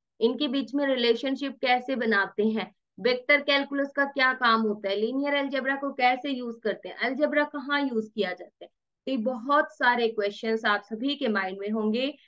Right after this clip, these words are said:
और I hope, मैं कोशिश करूंगी कि इनको आने वाली classes के अंदर आप सभी के डाउट को clear कर सकूं। तो बच्चों मिलते हैं ने-, next class में। Till then, thank you and bye bye।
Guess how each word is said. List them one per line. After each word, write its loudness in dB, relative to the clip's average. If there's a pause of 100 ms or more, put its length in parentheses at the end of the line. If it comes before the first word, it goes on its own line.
(240)
और 2 (500)
I 2
hope, -2 (340)
मैं 4
कोशिश -4
करूंगी 0 (180)
कि -6 (140)
इनको -4
आने 0
वाली 2
classes -2 (100)
के -2
अंदर 2
आप 0
सभी -4
के -2
डाउट -4
को -2
clear -4
कर -2
सकूं। -10 (480)
तो -2 (420)
बच्चों -2
मिलते -2
हैं -4
ने-, 0 (460)
next -2
class 0
में। -4 (140)
Till 4
then, 2 (100)
thank -8
you 4 (500)
and 0 (440)
bye 0
bye। 2